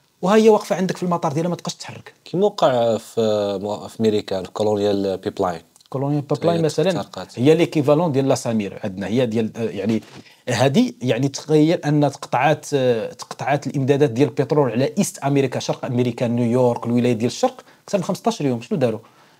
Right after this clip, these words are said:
Speaker 1: كان هجوم ديال الرانسام وير. يعني شنو دا-، يدير؟ شنو الرانسام وير؟ آه، أتاك هو أنه كيجي كيكريبتيو لي دوني ديال الشركة كلهم. واحد الكريدو كريبتاج. وهذيك الكريدو كريبتاج تيقولوا، تيصيفطوا لهم هاد المخترقين، تيقول لهم: "شوفوا، بغيتوا الشرفة ش-، ترجعوا تخدموا بلي دوني ديالكم،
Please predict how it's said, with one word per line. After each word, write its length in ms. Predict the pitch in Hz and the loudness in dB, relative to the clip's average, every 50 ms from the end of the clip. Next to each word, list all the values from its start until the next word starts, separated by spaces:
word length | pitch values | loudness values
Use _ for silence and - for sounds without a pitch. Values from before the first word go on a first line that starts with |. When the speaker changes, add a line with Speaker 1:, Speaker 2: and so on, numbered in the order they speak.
| _ _ | _ _
Speaker 1:
كان 120 | - 214 185 | -2 0 2
هجوم 300 | 180 190 170 196 226 196 | 2 2 2 2 2 2
ديال 240 | 160 160 156 143 - | 2 0 0 0 -2
الرانسام 460 | 131 147 196 165 - - 143 120 110 | 0 0 0 0 -2 -4 -4 -4 -2
وير. 180 | 95 92 90 | -4 -6 -8
يعني 180 | 95 92 107 131 | -8 -6 -6 -6
شنو 180 | - - 170 127 | -4 -4 -2 -2
دا-، 60 | 127 | -2
يدير؟ 340 | 113 104 110 - 110 101 107 | -2 -4 -6 -8 -10 -10 -8
شنو 300 | - - 147 131 123 113 | -6 -4 -4 -4 -4 -2
الرانسام 400 | 113 123 113 107 - 107 104 95 | -2 -2 -2 -4 -6 -8 -10 -10
وير؟ 120 | 92 85 - - - - - - - - - | -10 -10 -12 -18 -20 -20 -20 -20 -20 -16 -12
آه، 200 | 117 - - - | -10 -6 -4 -4
أتاك 240 | 127 - 208 - - | -2 0 -2 -2 0
هو 180 | 135 143 156 | 0 0 0
أنه 260 | - 139 151 147 151 | 0 0 0 0 0
كيجي 280 | 147 151 156 147 143 185 | 0 0 -2 -4 -4 -4
كيكريبتيو 480 | - 160 147 - 147 143 - - 156 147 | -4 -6 -6 -4 -4 -4 -2 -2 -2 -2
لي 80 | 147 | 0
دوني 240 | 131 143 147 147 160 | 0 0 0 0 -2
ديال 160 | 139 143 139 | -4 -6 -8
الشركة 360 | - - - 147 131 - 139 | -8 -8 -6 -6 -6 -6 -8
كلهم. 360 | - - 165 127 95 95 95 92 - _ _ _ _ _ _ _ - 180 196 - _ _ _ | -8 -4 -4 -4 -4 -6 -12 -18 -20 _ _ _ _ _ _ _ -20 -20 -20 -20 _ _ _
واحد 140 | - - 185 | -12 -10 -10
الكريدو 280 | - - 247 220 156 143 | -4 -2 0 0 0 -2
كريبتاج. 460 | - - 147 - - 104 107 - - _ _ _ _ - | -4 -6 -6 -6 -8 -12 -16 -16 -20 _ _ _ _ 2
وهذيك 180 | 160 170 180 | 2 2 2
الكريدو 260 | - - 196 185 175 | 0 0 0 0 0
كريبتاج 380 | 180 - 190 185 - - 240 - | 0 -2 -4 -2 -2 -2 -2 -2
تيقولوا، 260 | - 165 151 156 143 | -2 -2 -2 -2 -2
تيصيفطوا 440 | - - 143 - 165 156 - - 160 | -4 -6 -6 -6 -6 -4 -2 0 2
لهم 160 | 151 147 127 | 2 2 2
هاد 160 | 123 123 113 | 0 -2 -2
المخترقين، 540 | 117 117 113 - - - 139 156 160 233 233 | -4 -6 -6 -6 -4 -4 -2 0 0 0 0
تيقول 200 | 233 185 151 151 | 0 0 0 0
لهم: 80 | 151 147 | 0 0
"شوفوا، 300 | - - 156 - 113 - - _ - - - - _ _ - | 0 -2 -4 -4 -6 -10 -12 _ -20 -20 -20 -20 _ _ -4
بغيتوا 360 | 117 131 165 170 175 190 180 | -2 0 0 0 0 -2 -2
الشرفة 680 | 165 - - 170 151 - - 180 175 170 165 165 165 156 | -2 -4 -6 -12 -10 -6 -4 -2 -2 0 0 -2 -2 -4
ش-، 140 | 147 - - | -6 -6 -6
ترجعوا 580 | 170 143 139 - 143 131 117 120 123 143 165 | -6 -6 -6 -4 -6 -6 -4 -2 0 0 0
تخدموا 400 | 156 - - 143 127 135 160 156 | 0 -2 -4 -4 -2 0 0 0
بلي 160 | 143 143 156 | 0 0 0
دوني 220 | 143 151 156 165 165 | 2 2 2 2 0
ديالكم، 420 | 160 196 240 240 - 202 170 143 | 0 -2 -2 -2 -2 -4 -4 -4